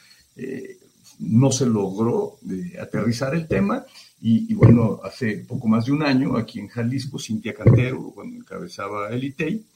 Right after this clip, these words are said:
eh, logró traer esa iniciativa a Jalisco haciendo, haciendo acuerdos, eh, porque hoy por hoy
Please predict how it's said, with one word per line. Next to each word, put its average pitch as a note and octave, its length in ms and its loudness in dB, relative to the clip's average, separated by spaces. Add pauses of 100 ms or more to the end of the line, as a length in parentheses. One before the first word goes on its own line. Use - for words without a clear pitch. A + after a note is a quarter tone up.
(420)
eh, - 180 -16
logró A2 600 0 (480)
traer G#2+ 300 -4
esa F#2+ 380 -8
iniciativa G#2 840 -4
a A2+ 60 -6
Jalisco - 580 -4
haciendo, A2 520 -4 (460)
haciendo G2+ 380 -2
acuerdos, A2+ 520 0
eh, - 300 -12 (100)
porque - 420 -12 (400)
hoy A2 180 -2
por A#2 200 -4
hoy B2 240 -2